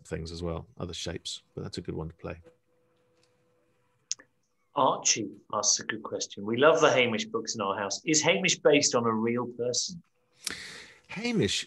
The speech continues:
Speaker 1: is, is not really based on a real person, but some of his team, the P D F, kind of are. And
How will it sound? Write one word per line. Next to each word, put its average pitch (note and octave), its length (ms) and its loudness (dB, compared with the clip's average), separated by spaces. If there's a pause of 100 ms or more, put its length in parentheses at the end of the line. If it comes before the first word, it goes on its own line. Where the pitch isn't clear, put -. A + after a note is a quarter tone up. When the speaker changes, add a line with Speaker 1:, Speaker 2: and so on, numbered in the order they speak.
Speaker 1:
is, C#3 380 4
is C#3 180 2
not G#3+ 380 2
really D3+ 280 8
based A#2+ 360 2
on G#2+ 100 4
a F#2+ 60 2
real F#2 960 2 (120)
person, - 760 -4 (480)
but G2 540 0
some - 400 2
of C3 160 2
his A2 240 0 (200)
team, G#2 440 2 (120)
the F#2 60 -8
P G#2 180 0
D F#2 160 2
F, F2+ 360 -6 (320)
kind F2+ 320 -2
of D#2+ 100 -4
are. D#2 320 -6 (840)
And G#2 520 2